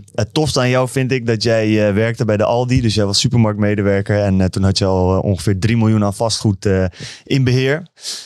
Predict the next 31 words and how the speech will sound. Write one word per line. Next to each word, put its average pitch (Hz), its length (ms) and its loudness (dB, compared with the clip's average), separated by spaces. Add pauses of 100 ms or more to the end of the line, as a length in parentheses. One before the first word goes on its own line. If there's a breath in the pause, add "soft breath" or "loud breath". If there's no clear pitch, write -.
(100)
Eh, 117 320 0
ja, 117 160 0
dat 123 140 -2
is 139 100 2
natuurlijk 135 320 2
op 139 100 -2
zichzelf 131 380 0
al 127 120 0
een 123 60 2
heel 127 200 2
uniek 123 240 0
verhaal. 123 480 0
Verder 120 320 0
ben 113 100 0
jij 117 120 0
nu, 113 300 2
eh, 107 120 2
je 104 80 0
doet 107 180 0
veel 117 200 0
samen 107 240 -2
met, 98 200 0
eh, 101 80 2
René 101 280 0
Kooijman. 117 400 0
Die 110 160 2
zit 107 160 0
hier 110 120 2
nu 107 120 4
net, 107 280 0
eh, 101 200 2